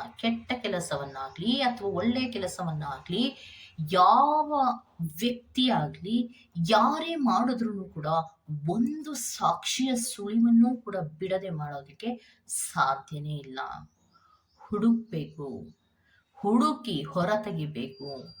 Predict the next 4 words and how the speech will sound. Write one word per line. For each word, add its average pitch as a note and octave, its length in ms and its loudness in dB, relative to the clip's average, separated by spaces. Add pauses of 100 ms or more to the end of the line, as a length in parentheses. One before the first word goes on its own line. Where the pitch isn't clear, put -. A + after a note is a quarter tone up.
ಸತ್ಯವನ್ನ A#3+ 840 -2 (140)
ಬರೀ G3+ 380 0
ನೀವು A3 400 4
ನೋಡೋದಲ್ಲ, D#3 580 0